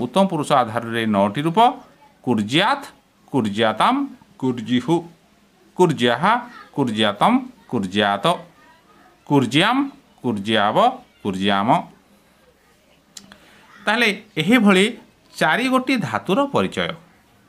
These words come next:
ଏବଂ ଏହାକୁ ବ୍ୟବହାର କରିବା ପାଇଁ ବର୍ତ୍ତମାନ ଆମେ ଯିବା ପ୍ରଥମ କରି ପଟ ଧାତୁର ବ୍ୟବହାର। ପଟ ଧାତୁର ବିଧିଲିଙ୍ଗ ଲକାରରେ ରୂପ ହେବ ପ୍ରଥମ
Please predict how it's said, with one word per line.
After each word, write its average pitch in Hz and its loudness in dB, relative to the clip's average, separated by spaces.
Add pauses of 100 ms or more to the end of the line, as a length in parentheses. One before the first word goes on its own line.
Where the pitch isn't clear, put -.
(340)
ଏବଂ 143 2 (100)
ଏହାକୁ 180 -4
ବ୍ୟବହାର 131 0
କରିବା 165 2
ପାଇଁ 147 0 (320)
ବର୍ତ୍ତମାନ 123 0
ଆମେ 113 0
ଯିବା 135 0 (600)
ପ୍ରଥମ 127 -2
କରି 110 -6
ପଟ 170 0
ଧାତୁର 113 -2
ବ୍ୟବହାର। 90 -2 (960)
ପଟ 240 4
ଧାତୁର 214 4 (640)
ବିଧିଲିଙ୍ଗ 151 2
ଲକାରରେ 156 2
ରୂପ 117 -2
ହେବ 107 0 (1500)
ପ୍ରଥମ 143 2